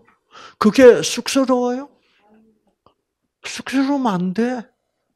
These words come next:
그렇죠? 어. 그래서 이분이, 예, 이분이 암에 걸렸어요.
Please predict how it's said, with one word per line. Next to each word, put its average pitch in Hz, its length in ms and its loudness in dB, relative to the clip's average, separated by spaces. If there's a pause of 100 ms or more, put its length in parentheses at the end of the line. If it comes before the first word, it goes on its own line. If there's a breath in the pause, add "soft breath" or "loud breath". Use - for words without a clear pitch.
(180)
그렇죠? 220 540 -6 (480)
어. 147 200 -4 (380 loud breath)
그래서 214 640 8
이분이, 143 520 0 (840)
예, 165 180 -4 (1200)
이분이 113 280 -6 (100)
암에 117 360 2
걸렸어요. - 720 -8